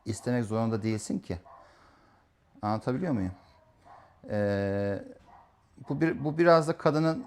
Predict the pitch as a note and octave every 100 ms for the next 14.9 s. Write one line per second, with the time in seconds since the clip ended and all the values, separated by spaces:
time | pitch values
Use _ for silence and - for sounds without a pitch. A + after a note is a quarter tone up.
0 | - - D3 C#3+ E3 D3+ C#3+ C#3+ D3 C#3+
1 | D#3+ C#3 G#2+ F#2+ G2+ F#2+ F#2 F#2+ F#2+ F#2+
2 | F#2 - _ - F#2+ G2+ F#2+ F#2 F2+ F#2
3 | F#2+ - - - _ - A2 A#2 C3+ D3
4 | C3+ C#3 - C#3+ D#3 D3+ C#3+ D3 D#3+ C3
5 | G2 - E3 - - _ - B2 B2 A#2+
6 | A#2+ A#2+ A#2+ - - - - - - _
7 | - D3 D3+ D3+ D#3 C#3 - C#3 - -
8 | D3 C#3 C#3 C#3 D3 B2 G#2 A2 C3+ B2+
9 | A#2 - C#3 - C3 C3 B2+ A2+ - _
10 | _ - - - B2 B2 - B2+ B2 B2
11 | A#2 G2 G2 G#2 G#2+ G2+ G#2 G2+ G2+ G2
12 | G#2 F2+ F2+ - _ - _ _ - G#2
13 | A2+ G2+ G2+ F#2 F#2 G2 F#2+ E2+ F2+ F#2+
14 | - - - F#2 F2 - - B2+